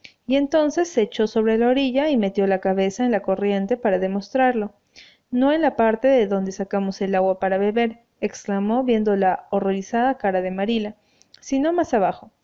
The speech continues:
"Pero la orilla estaba resbaladiza y Paul se cayó. Te aseguro que fue una zumbillida fenomenal". "Oh, Ana, Ana, no quise decir eso, se me escapó. Fue una espléndida zambullida.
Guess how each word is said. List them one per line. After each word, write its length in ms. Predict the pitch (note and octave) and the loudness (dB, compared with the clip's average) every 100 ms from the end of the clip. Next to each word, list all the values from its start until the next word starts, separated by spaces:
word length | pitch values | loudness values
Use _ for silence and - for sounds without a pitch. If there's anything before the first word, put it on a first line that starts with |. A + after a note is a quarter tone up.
| _ _ _ _ | _ _ _ _
"Pero 240 | A#3+ A3+ | 0 2
la 140 | G#3+ G#3+ | 2 2
orilla 440 | A3 B3+ B3 F4+ | 2 0 0 0
estaba 600 | D#4 - A3+ G#3+ A#3 C4+ - | -2 0 0 2 0 -2 -6
resbaladiza 1000 | - G#3 G3 G3+ G3+ G#3+ B3+ A#3 - - - | -4 -2 0 0 2 2 0 -2 -6 -8 -4
y 120 | G#3+ | -4
Paul 340 | - A3+ C4 | 0 2 2
se 160 | D4 A3+ | 0 -2
cayó. 360 | A#3+ B3+ C#4 C4+ - - - - - _ _ - | 0 2 2 -2 -6 -18 -20 -20 -20 _ _ -4
Te 120 | G#3 | -2
aseguro 640 | G#3 A3 A#3+ C4+ C#4+ F#4 | 0 0 4 4 4 4
que 320 | A#3 G3 F#3 F#3 | 2 2 2 0
fue 240 | - G#3+ | 0 2
una 240 | A3 G#3 | 4 2
zumbillida 1160 | F#3+ - - F3 G#3 G3 F#3+ F#3 A#3 C4 D#4+ D#4+ - | 0 -6 -10 -4 0 0 0 0 0 2 2 0 -12
fenomenal". 920 | - B3+ C4 C4+ C4+ C4 C4+ C4 - _ _ _ _ _ _ | -4 0 2 2 2 2 2 0 -4 _ _ _ _ _ _
"Oh, 340 | - C#4 C4+ - | 2 2 2 -2
Ana, 320 | B3 A#3+ A#3 A#3 - | 0 2 2 -2 -8
Ana, 400 | - A#3+ A3 A3 - _ _ - | -2 0 0 -2 -8 _ _ -4
no 160 | D4 | -2
quise 260 | D4+ E4 D#4+ | 0 0 2
decir 300 | A3+ A#3 G#3+ | 2 2 2
eso, 240 | G3 - - | 0 -4 -8
se 180 | - | -2
me 100 | A3+ | 0
escapó. 520 | A#3 B3 A#3+ B3+ B3 - _ _ | 0 -2 0 0 0 -6 _ _
Fue 280 | _ D4 D4 | _ 0 2
una 180 | F4 C#4 | 2 2
espléndida 600 | - - B3 C4 C4+ D#4 | 0 0 2 2 2 0
zambullida. 640 | C4+ G#3 G3 F#3 F#3 F#3+ | 0 0 0 0 -2 -4